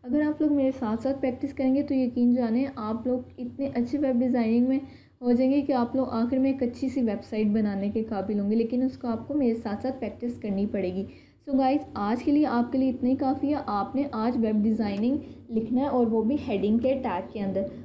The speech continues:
उसके अलावा अगर आपको कोई भी परेशानी आती है, आपने मुझे comment section में बताना है। और अगर आपको मेरा channel बहुत अच्छा लगे तो आपने please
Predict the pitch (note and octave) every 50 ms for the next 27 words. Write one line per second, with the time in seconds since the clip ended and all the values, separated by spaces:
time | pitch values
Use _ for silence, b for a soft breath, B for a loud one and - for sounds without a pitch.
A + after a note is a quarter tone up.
0 | B B - C#4 C#4+ - - D#4 D4+ D4 C#4 C#4 C#4 D4 C#4+ C#4+ C#4+ C#4 C4 -
1 | - - C4 - - - C#4 C#4+ D4+ D4+ D4 D4+ D4+ - - C4+ B3+ C4+ C4+ -
2 | C#4 A#3+ A#3 A3+ A#3+ B3+ C4 B3 A#3 - B3+ C4+ A#3 A3 A3+ A#3 A#3+ A#3+ A#3+ A#3+
3 | A#3 B3 A#3+ - A3+ A3 G#3+ A3 A#3 - B3+ A#3+ - - A#3+ A#3 A#3+ B3+ C4+ B
4 | B B B B B - A3+ - A#3+ A3 G#3 G#3+ B3+ C#4+ B3+ A#3+ A#3 A3+ A3+ A3
5 | G#3+ D4 D#4+ D4+ B3+ A#3+ - B3+ B3 A#3+ A3+ A3 A3+ A3+ - A#3+ G#3 G#3 G#3 G#3+
6 | A3+ A3 G#3 G#3 A#3 B3 A#3+ - - - - - - - - B3+ B3+ C4 A#3+ A#3
7 | A#3 A#3+ A#3+ B3 - - - G3+ G3+ F#3+ F#3+ - A3+ B3 A#3+ - - A3 A3+ A3+
8 | A#3+ C4